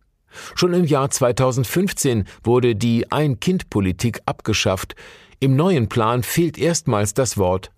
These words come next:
Geburtenkontrolle. Neben einer größeren Toleranz für Familien mit mehreren Kindern rücken auch Ruhestandsregeln in den Fokus.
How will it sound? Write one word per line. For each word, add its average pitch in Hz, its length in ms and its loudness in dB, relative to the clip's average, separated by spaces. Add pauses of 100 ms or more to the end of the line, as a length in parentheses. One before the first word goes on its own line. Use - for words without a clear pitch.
Geburtenkontrolle. 92 1000 -2 (880)
Neben 117 280 0
einer 110 220 0
größeren 135 580 0
Toleranz 110 540 0
für 139 120 0
Familien 117 560 0
mit 101 160 -2
mehreren 110 500 0
Kindern 107 480 0 (320)
rücken 170 260 0
auch 104 320 -2
Ruhestandsregeln 95 1120 0
in 98 160 -2
den 135 140 0
Fokus. - 640 -6